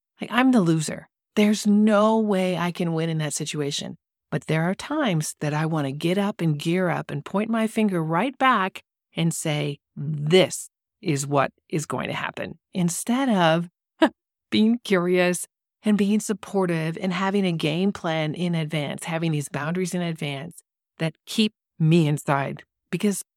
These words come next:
I need to be kept inside from time to time. So having those boundaries that help me remember what it is that we're doing here,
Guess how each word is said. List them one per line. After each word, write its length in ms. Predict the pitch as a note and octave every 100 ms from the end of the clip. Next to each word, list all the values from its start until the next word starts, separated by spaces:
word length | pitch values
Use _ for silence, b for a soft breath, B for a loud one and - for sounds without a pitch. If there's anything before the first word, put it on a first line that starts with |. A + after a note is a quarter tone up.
| -
I 220 | F#3 C4
need 200 | F4 E4
to 80 | B3+
be 100 | A#3+
kept 320 | - G3+ -
inside 480 | F3 - F3 F3+ C#3+ _
from 200 | - E3
time 240 | D#3+ D#3 D3
to 60 |
time. 360 | C3+ - - E3+ - _ _ _ _ _
So 120 | -
having 220 | E3+ F3 F#3+
those 180 | F#3
boundaries 500 | E3+ D3+ E3 D#3+ C#3+
that 140 | - - _ _ _ _
help 300 | - G3+ -
me 420 | G3+ G3 E3+ D3+ - -
remember 1040 | F3+ D#3+ D#3+ D#3+ F#3+ G#3+ A3+ F#3 D#3 D3 - _ b
what 280 | - E3 F3+
it 120 | F#3+
is 220 | E3 D#3 D3+
that 100 | A#2
we're 120 | C#3
doing 300 | C#3+ C#3+ C#3+
here, 440 | D3 C#3+ C#2+ C#3